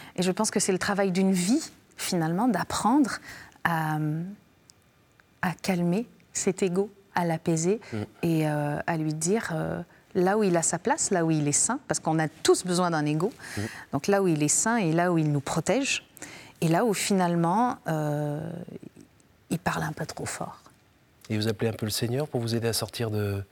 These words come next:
Speaker 2: de ces
Speaker 1: La
Speaker 2: impasses ?
Speaker 1: prière fait partie des choses. Et comme beaucoup de gens, euh,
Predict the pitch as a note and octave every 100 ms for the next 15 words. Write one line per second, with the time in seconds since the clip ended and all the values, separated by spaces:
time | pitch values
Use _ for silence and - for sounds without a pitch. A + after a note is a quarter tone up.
0 | - A2 - A2 A2+ A#3+ D3 D#4+ B4+ -
1 | G#3+ G#3 F#3+ - A#3 G#3+ G3 - G#3+ G#3+
2 | - - - - - G#3 F#3+ B3 A#3+ A#3+
3 | F4+ - B3 G3+ A#3+ F#4+ - - - -
4 | - F#3+ F3+ F3+ F3+ F3+ E3+ E3+ E3+